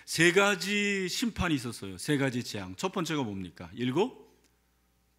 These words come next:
두루마리. 두 번째는 일곱 나팔. 그다음에 세 번째는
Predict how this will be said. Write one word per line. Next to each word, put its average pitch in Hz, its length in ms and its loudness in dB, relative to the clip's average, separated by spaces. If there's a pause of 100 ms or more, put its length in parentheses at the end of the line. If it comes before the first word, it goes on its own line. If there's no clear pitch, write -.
(100)
두루마리. 90 380 -8 (720)
두 - 80 -10
번째는 101 340 -6
일곱 123 580 0 (540)
나팔. 71 500 -16 (280)
그다음에 85 240 -20
세 - 140 -8
번째는 92 520 -10